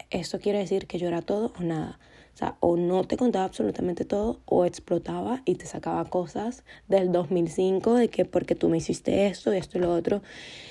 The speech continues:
Y yo entendí que eso ya, ya eso <laughs> no, no resuena en mi vida, porque,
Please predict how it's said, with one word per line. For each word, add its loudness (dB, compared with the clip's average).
Y 2
yo 0
entendí 2
que -2
eso -6
ya, -4
ya -2
eso -4
<laughs> 0
no, -2
no 6
resuena 2
en 0
mi 2
vida, -2
porque, 0